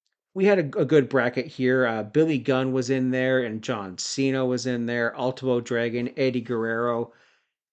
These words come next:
It was a good one. And there was a factor here, and it's called the Rhino Factor.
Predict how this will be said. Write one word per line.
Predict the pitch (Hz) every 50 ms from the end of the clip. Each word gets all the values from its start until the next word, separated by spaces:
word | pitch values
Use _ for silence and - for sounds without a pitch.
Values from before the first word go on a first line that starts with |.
| _ _ _ _ _ _ _ -
It | 233
was | 247 269 202
a | 196
good | 170 208 190 151
one. | 120 87 - 113 _ _ _ _ _ _ _ _ _ _ _ _ _ _ _ _ _ _ _ _ _ _ _ _ _ _ _ _ -
And | 185 208 226
there | 220 240 240
was | 220 190
a | -
factor | - - - 175 180 185 180 - - 147
here, | 135 - - 127 113 107 92 92 - - _ _ _ _ _ _ _ _ _ _ _ _ - 135
and | 139 139
it's | 131 -
called | - - 131 123 120 113
the | 120
Rhino | 107 117 123 160 180 156 117
Factor. | - - 101 92 - - - - 87 78 - _